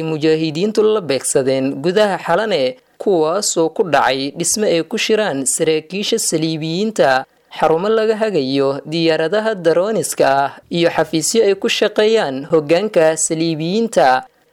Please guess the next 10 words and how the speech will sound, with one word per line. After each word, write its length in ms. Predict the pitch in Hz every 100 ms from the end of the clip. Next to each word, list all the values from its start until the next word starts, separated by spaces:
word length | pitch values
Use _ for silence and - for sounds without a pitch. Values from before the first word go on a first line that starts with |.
| _
Sidoo 380 | - 208 170 160
kale, 240 | - 165
war 160 | 160 165
saxaafadeedka 880 | - 165 170 160 - 214 214 - 214
ayaa 320 | 160 160 160
lagu 240 | 160 185
yiri, 480 | 202 143 139 139 - _ _ -
"Xalane 400 | 165 208 226 226
waa 240 | 160 160
xarunta 480 | 165 170 180 220